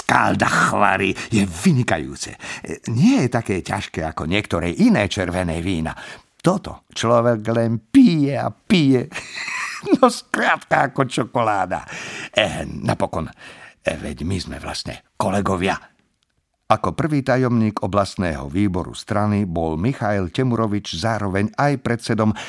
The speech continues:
výboru stranicko-hospodárskej kontroly Abcházska. Kolegovia zamyslene vstali. Jeden z nich, zrejme vedúci, zaševelil. „My, my sme už jedli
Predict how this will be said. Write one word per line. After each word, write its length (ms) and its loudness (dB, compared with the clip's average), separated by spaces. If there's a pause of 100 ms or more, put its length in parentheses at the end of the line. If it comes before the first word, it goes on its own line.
(160)
výboru 560 2
stranicko-hospodárskej 1500 0
kontroly 640 -2 (160)
Abcházska. 880 -6 (880)
Kolegovia 640 4
zamyslene 640 0
vstali. 480 -6 (560)
Jeden 320 4
z 160 -4
nich, 240 0
zrejme 320 0
vedúci, 720 -2
zaševelil. 720 -8 (640)
„My, 240 -2
my 240 0
sme 240 2
už 240 0
jedli 320 -2